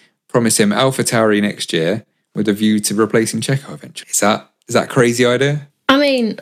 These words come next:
Speaker 2: I wouldn't put it past Red Bull to try and obtain Piastri for them, and it would mean that Tsunoda would obviously be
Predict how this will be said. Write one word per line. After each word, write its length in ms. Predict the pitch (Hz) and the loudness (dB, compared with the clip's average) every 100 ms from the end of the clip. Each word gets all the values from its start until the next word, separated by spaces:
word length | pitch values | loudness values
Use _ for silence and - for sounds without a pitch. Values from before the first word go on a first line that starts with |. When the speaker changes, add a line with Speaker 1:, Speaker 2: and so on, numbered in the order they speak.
| - | 2
Speaker 2:
I 80 | |
wouldn't 320 | 226 226 208 196 | 2 2 0 2
put 120 | 190 | 2
it 160 | 175 | 2
past 400 | - 202 285 - | 2 2 2 0
Red 180 | 170 160 | 0 0
Bull 220 | - 170 254 | 2 2 2
to 160 | - | 0
try 300 | - 220 185 | 2 2 2
and 360 | 170 170 170 185 _ - | 0 0 0 -2 _ 0
obtain 520 | 190 175 202 214 233 | 2 4 2 4 2
Piastri 640 | 170 160 - - 156 165 | 0 -2 -4 0 2 0
for 120 | - | 0
them, 320 | 170 160 190 | 2 2 2
and 300 | 185 180 180 - _ - | 2 0 -2 -6 _ 0
it 160 | 208 | 2
would 200 | 202 208 | 2 0
mean 400 | 208 202 190 190 | 2 2 2 2
that 320 | 190 175 - - - | 2 0 -4 -8 -8
Tsunoda 840 | - - 190 185 208 208 190 196 - _ - | -4 2 2 2 2 2 2 0 -4 _ 2
would 400 | 190 190 185 - - _ _ _ - | 2 2 0 -6 -10 _ _ _ 0
obviously 380 | 190 180 185 | 0 2 0
be 300 | 170 175 170 | 2 0 -2